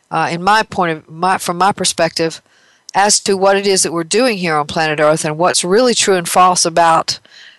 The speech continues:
the reality of our lives. And, uh, and this, and religion,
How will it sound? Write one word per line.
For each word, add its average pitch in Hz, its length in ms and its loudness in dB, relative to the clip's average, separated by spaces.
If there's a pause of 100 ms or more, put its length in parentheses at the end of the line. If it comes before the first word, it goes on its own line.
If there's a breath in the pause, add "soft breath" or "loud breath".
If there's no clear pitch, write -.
the 175 100 -4
reality 170 460 2
of 156 80 -2
our 147 140 2
lives. - 560 -2 (560 loud breath)
And, 180 520 -2
uh, 170 420 2 (360)
and 220 220 -2
this, 240 260 2
and 202 500 -4
religion, 240 540 0